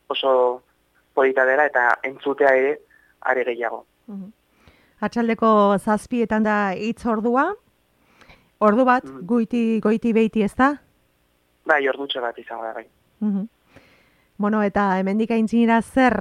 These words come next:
Speaker 2: eh, emanaldiak ematen, jarraitzeko prest?
Speaker 1: Bai, hori, hori beti. Aukera
Speaker 2: Mhm.
Speaker 1: baldin badago, ara, ara joango gara.
Speaker 2: Ez dakit,
Speaker 1: Eta,
Speaker 2: et-,
Speaker 1: bueno, ba, orain
Speaker 2: etorkizun hurbil,
Speaker 1: Auskalo.
Speaker 2: bai, etorkizun hurbil batean baduzue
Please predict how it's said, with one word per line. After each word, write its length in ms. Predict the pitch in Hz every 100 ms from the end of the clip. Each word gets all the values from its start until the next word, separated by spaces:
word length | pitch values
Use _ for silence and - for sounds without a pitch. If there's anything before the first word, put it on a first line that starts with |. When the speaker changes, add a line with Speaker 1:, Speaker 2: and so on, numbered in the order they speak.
| 202
Speaker 2:
eh, 480 | 190 180 180 180
emanaldiak 760 | 180 208 214 220 233 233 240 -
ematen, 720 | 226 196 214 233 - 339 381 339 _ _ _ -
jarraitzeko 540 | 208 208 233 247 233
prest? 480 | 233 247 285 - - - - _ _ _ _ _ _
Speaker 1:
Bai, 320 | - 139 139 131
hori, 240 | 147 135 - -
hori 200 | 165 185
beti. 300 | 127 123 127 - 156
Aukera 340 | - 135 139 143
Speaker 2:
Mhm. 80 |
Speaker 1:
baldin 220 | 143 143 143
badago, 560 | 139 135 139 147 131 _ - - - -
ara, 360 | 131 131 131 -
ara 180 | 131 127
joango 280 | 123 120 117
gara. 200 | 117 120 _ _
Speaker 2:
Ez 120 | 170 -
dakit, 220 | 190 190
Speaker 1:
Eta, 120 | 196
Speaker 2:
et-, 40 | 135
Speaker 1:
bueno, 220 | 131 123
ba, 100 | 123
orain 40 | 220 214
Speaker 2:
etorkizun 300 | 220 - 269
hurbil, 180 | 226 214
Speaker 1:
Auskalo. 260 | - 120 123
Speaker 2:
bai, 300 | 190 190 240
etorkizun 480 | - 196 214 220 247
hurbil 300 | 233 226 240
batean 320 | 220 214 233
baduzue 500 | 214 196 214 262 240